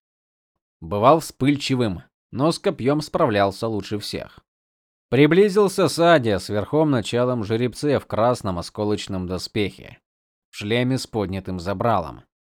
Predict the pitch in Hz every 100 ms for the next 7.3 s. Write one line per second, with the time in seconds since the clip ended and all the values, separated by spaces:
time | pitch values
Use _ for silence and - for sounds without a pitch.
0 | _ - 120 - 143 - 180 185 156 101
1 | - 104 107 117 113 131 120 131 113 104
2 | 135 143 113 95 90 90 - 113 107 113
3 | 127 123 113 69 - _ _ _ _ _
4 | _ - 120 170 175 151 143 131 107 117
5 | 117 143 131 127 120 110 113 110 117 135
6 | 127 104 95 92 98 - 107 135 131 101
7 | - 90 76